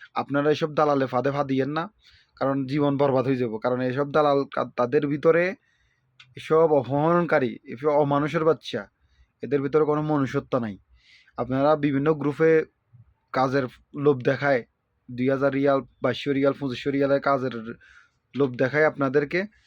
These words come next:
নিয়ে যাইব, নিয়ে অপহরণ করব, অপহরণ করে মুক্তিপণ আদায় করব ভাই।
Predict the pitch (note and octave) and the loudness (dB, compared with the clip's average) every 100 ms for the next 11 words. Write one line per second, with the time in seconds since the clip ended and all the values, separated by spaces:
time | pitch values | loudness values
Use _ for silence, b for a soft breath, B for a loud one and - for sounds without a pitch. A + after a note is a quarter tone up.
0 | b b b b C#3+ D#3+ D#3+ D3 C3+ D3 | b b b b -2 2 4 4 4 0
1 | C#3+ C3+ A#2+ C3 C3+ A#2+ G#2+ G2+ - - | 0 0 0 -2 -2 -4 -8 -10 -16 -12
2 | B2+ B2 C#3 D3 D3+ D3+ C3+ C#3+ B2+ B2 | -8 -2 -2 0 -2 -2 -4 -4 -2 -4
3 | A2+ A2 G#2 G#2+ G#2 | -6 -10 -10 -8 -8